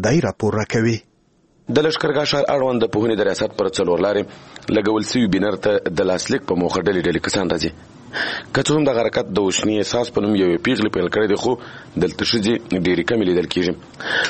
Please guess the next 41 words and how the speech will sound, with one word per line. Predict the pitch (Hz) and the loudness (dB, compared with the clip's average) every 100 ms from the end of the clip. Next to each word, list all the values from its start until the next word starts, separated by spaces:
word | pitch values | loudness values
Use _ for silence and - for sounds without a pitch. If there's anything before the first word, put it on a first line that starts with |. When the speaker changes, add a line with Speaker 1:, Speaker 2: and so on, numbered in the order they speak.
| - 120 | -2 0
Speaker 2:
پر | 120 | 2
یوه | 123 - | 2 0
سپین | 156 147 | 0 2
بینر | 135 131 117 | 2 2 0
لیکل | - 101 135 | -2 0 0
سوي | 127 | 2
دي | 117 - | 0 0
چې | 127 - 107 | 0 2 0
موږ | 120 110 101 90 98 | 2 0 0 0 0
د | 101 101 | 0 2
پایدار | 95 120 110 - | 2 2 0 0
سولې | 95 82 | 0 0
لپاره | 104 104 107 - - - | 0 -2 -2 -10 -10 -2
هر | 135 135 95 | 0 0 0
ډول | 85 - | 0 -2
قربانۍ | 80 85 87 | 0 0 0
ته | 110 107 | 0 0
حاضر | 104 90 80 | 0 0 0
یو. | 85 - - - - - - - - | -2 -8 -20 -20 -16 -6 -4 -4 0
د | |
دې | 117 131 | 2 2
حرکت | 131 143 - | 2 -2 -2
د | 117 | -2
پیل | 113 | -2
کوونکو | 113 135 - 120 | 0 0 0 0
نه | 120 - 98 | 0 -4 -4
ځینو | 101 101 - - | 0 0 -2 -2
ښځو | - 151 107 | 0 0 0
ازادي | 90 92 87 | 2 0 0
راډیو | 85 107 | 0 0
ته | |
وویل، | 143 143 - - - - | 0 -2 -6 -12 -12 -2
سوله | 156 160 101 | 2 2 2
باید | 95 92 101 - - | 2 2 2 -2 -2
له | 98 - 95 | -2 0 0
کورونو | 95 123 127 110 - - - 95 | 2 2 0 -2 -8 -20 -4 0
او | 95 85 - - | 2 0 -4 -6
ښځو | - 147 110 | -2 0 0
نه | 90 | 2
راپیل | 87 92 85 | 0 -2 -4
سي | - | -4